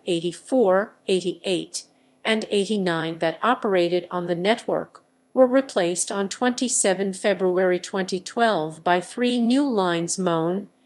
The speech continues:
M two and M four. A fourth line, M three, went into service on twenty-two June twenty thirteen.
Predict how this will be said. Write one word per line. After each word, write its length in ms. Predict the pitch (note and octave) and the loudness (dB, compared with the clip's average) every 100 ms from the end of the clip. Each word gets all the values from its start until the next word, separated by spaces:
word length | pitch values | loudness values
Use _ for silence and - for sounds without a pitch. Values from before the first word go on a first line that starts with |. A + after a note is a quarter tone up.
| - | -6
M 160 | G#3+ G3+ | -4 -2
two 320 | - D4+ C#4+ | 0 2 2
and 240 | G#3 G3 - | 0 0 -2
M 160 | F#3+ F#3 | -4 -4
four. 500 | - E3+ D#3 G#3+ - _ - - | -2 0 0 -2 -6 _ -20 -12
A 60 | G3+ | -10
fourth 460 | - B3+ B3+ B3+ | -2 4 4 4
line, 360 | A#3 A3 G#3+ G#3+ | 0 2 2 0
M 200 | - F#3+ | -2 -6
three, 320 | - F#3 F#3+ | -6 -4 -2
went 440 | F#3+ A3 F3 - - | -2 0 -2 -4 -8
into 220 | A3 A3 | -8 -4
service 560 | A#3 - A3 G#3 G3+ - | -4 -2 -2 -2 -4 -4
on 180 | G3 G3 | -4 -4
twenty-two 800 | - A#3+ A#3+ A#3 A#3 A#3+ A#3 G3+ | 0 0 0 -2 -2 0 0 0
June 380 | F#3+ G3+ G3+ G#3 | 2 4 4 0
twenty 380 | - F3 F#3+ | -2 -4 -4
thirteen. 760 | F3 F#3 E3 - G#3 F#3+ D3+ | -6 -6 -8 -6 -2 -2 -4